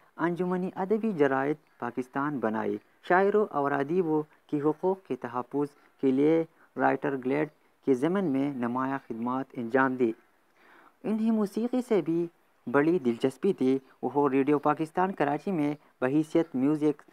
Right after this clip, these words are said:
सुपरवाइज मुकर्रर हुए। इस सिलसिले में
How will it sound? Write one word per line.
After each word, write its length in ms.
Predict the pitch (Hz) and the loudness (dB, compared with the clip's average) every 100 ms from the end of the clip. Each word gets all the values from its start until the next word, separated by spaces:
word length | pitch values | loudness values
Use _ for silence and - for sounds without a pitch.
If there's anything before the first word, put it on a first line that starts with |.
| _ _ | _ _
सुपरवाइज 640 | 139 139 135 139 151 156 _ _ | 0 4 4 4 2 0 _ _
मुकर्रर 380 | 131 127 123 131 | -6 -2 0 0
हुए। 360 | 131 127 127 107 _ _ _ _ _ _ - | 0 2 2 0 _ _ _ _ _ _ -2
इस 220 | 202 - | -2 0
सिलसिले 420 | 180 175 233 233 | -6 -2 0 0
में 280 | 196 160 | 0 -2